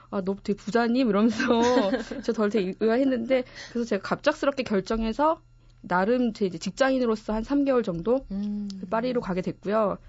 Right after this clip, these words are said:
Speaker 1: 그 결정을 한 거는 그냥 어느 날 밤 새벽이었기 때문에 정말, 정말 짜-, 짧은 시간 결정을 해서 일주일 안에 모든 짐을 싸들고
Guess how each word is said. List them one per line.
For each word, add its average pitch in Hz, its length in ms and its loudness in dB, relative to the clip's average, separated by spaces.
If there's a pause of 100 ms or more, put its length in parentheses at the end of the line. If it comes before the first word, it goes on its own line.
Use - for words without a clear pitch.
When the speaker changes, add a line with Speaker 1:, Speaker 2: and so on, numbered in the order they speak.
(340)
Speaker 1:
그 208 200 -2
결정을 226 500 2
한 277 140 2
거는 240 280 0
그냥 202 280 -4
어느 190 160 2
날 220 140 0
밤 185 200 -6
새벽이었기 269 540 -2
때문에 196 360 -4
정말, 180 240 -8
정말 170 260 -10
짜-, - 200 -20
짧은 285 300 -2
시간 - 320 -10 (420)
결정을 196 420 -4
해서 277 340 0 (340)
일주일 277 340 0
안에 190 160 0
모든 185 300 -2
짐을 175 240 -6
싸들고 247 640 0